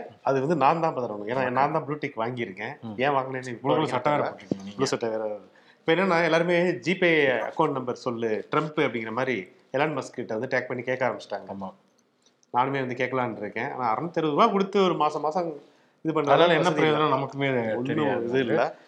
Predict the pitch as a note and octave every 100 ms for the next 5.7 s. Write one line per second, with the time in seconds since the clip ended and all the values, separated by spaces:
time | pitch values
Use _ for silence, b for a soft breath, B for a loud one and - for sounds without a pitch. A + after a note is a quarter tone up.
0 | b b A2+ - D3 F#3+ F#3 F3 F3+ G3+
1 | B3 F3+ F#3 F3 F#3 E3+ D3+ C3+ B2+ D3+
2 | D3 B2+ A2+ A#2 A#2+ C#3 D3 C3+ C3+ C3
3 | B2 A#2+ B2 C#3 C3 - B2 D3 C#3 B2
4 | G#2+ G2+ G2 G2 G2 A2+ C#3+ - - D#3
5 | D3+ C#3+ A#2+ B2 B2+ A#2 G#2